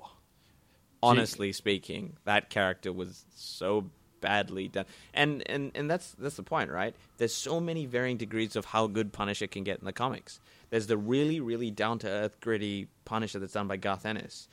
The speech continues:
Speaker 2: where they show him back in, in, uh, is it Vietnam? Yeah, it's Nam.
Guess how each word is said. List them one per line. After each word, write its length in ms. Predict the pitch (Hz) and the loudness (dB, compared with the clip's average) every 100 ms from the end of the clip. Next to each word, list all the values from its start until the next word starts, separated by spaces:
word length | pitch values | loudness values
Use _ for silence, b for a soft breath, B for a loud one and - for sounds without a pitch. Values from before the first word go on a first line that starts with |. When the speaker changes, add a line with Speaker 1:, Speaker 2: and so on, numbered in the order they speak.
| B B | B B
Speaker 2:
where 100 | 113 | 4
they 80 | 104 | 4
show 300 | - 123 113 | 4 6 6
him 180 | 104 98 | 4 2
back 260 | 98 - | 0 -2
in, 260 | 95 90 98 b b b _ | -4 -4 -8 b b b _
in, 300 | 101 98 92 | -2 0 0
uh, 400 | 92 92 90 95 - _ _ - | -2 -2 -4 -6 -10 _ _ -12
is 100 | 131 | -10
it 80 | 113 | -6
Vietnam? 540 | 135 104 113 196 247 - 110 | -4 -4 -4 -6 -8 -14 -12
Yeah, 60 | |
it's 120 | 104 | -6
Nam. 320 | 113 101 90 | 0 0 0